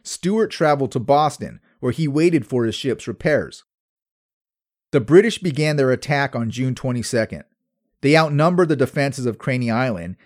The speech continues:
and had significant firepower. It seemed like an effortless win, but the small island's defenders put up an intense fight.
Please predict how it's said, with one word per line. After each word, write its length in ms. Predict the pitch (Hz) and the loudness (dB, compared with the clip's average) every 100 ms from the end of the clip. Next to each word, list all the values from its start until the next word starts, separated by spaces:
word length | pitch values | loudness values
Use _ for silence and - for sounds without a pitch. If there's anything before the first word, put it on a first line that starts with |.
| - | -6
and 100 | 127 | -2
had 220 | 151 127 | 0 0
significant 720 | - 127 131 165 135 120 98 | -2 -2 -2 -2 -4 -6 -4
firepower. 720 | 135 131 117 - 87 78 - _ _ _ _ _ _ _ _ _ _ _ - | 0 0 0 -2 -6 -6 -12 _ _ _ _ _ _ _ _ _ _ _ -2
It 160 | 143 | -2
seemed 400 | - 170 185 185 | 0 0 2 2
like 180 | 147 135 | 2 2
an 100 | 127 | -2
effortless 500 | 135 135 139 123 113 | -2 0 0 -2 -4
win, 380 | 117 117 85 - _ _ _ _ _ _ - | -4 -4 -6 -10 _ _ _ _ _ _ -2
but 120 | 139 | 0
the 100 | 139 | 0
small 480 | - 151 165 190 - | -2 0 2 2 0
island's 480 | 156 165 170 151 120 | -2 -2 -2 -2 -2
defenders 580 | 120 - 147 139 107 | -4 -2 -2 0 -4
put 220 | - - 135 | -2 2 2
up 100 | 131 | 2
an 80 | |
intense 560 | 113 107 - 131 131 - | -4 -4 -4 -2 -2 -6
fight. 360 | - 110 90 | -4 -2 -2